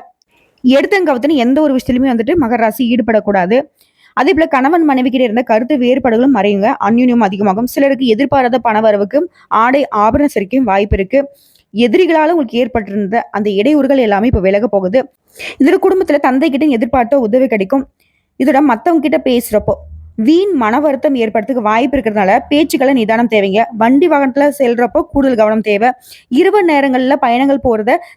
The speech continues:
தவிர்த்தே ஆகணும். வெளிநாட்டுல இருந்து நீங்க எதிர்பார்த்த நல்ல செய்திகள் கிடைக்கிறதுக்கு வாய்ப்பு இருக்கு. இதுவே உத்தியோக பணிகள் இருக்கீங்க அப்படின்னாக்க உடைய அலுவலக சூழ்நிலை உங்களுக்கு சாதகமா இருக்கு. சக ஊழியர்கிட்ட நீங்க கேட்ட,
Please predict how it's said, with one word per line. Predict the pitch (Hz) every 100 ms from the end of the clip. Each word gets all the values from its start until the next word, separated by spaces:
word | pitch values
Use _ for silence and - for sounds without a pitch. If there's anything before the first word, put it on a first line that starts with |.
| -
தவிர்த்தே | 220 262 - 285
ஆகணும். | 240 220 302
வெளிநாட்டுல | 226 262 285 277
இருந்து | 247 262
நீங்க | 220
எதிர்பார்த்த | 220 233 214
நல்ல | 247 196 240 269
செய்திகள் | 240 226 220
கிடைக்கிறதுக்கு | 196 196 208 220
வாய்ப்பு | 185 226 214
இருக்கு. | 196 277 349 - - -
இதுவே | 302 311 349
உத்தியோக | 285 320 320
பணிகள் | 254 247 269
இருக்கீங்க | 233 247 226
அப்படின்னாக்க | 214 202 185 302 339 - _
உடைய | - 240 254 220 208
அலுவலக | 220 311 320
சூழ்நிலை | 320 311 302 269
உங்களுக்கு | 262 202 427 415
சாதகமா | 254 208 233 233 214
இருக்கு. | 185 269
சக | - 214 277
ஊழியர்கிட்ட | 277 269 240 220 233
நீங்க | 294 220 190
கேட்ட, | 254 262 311 320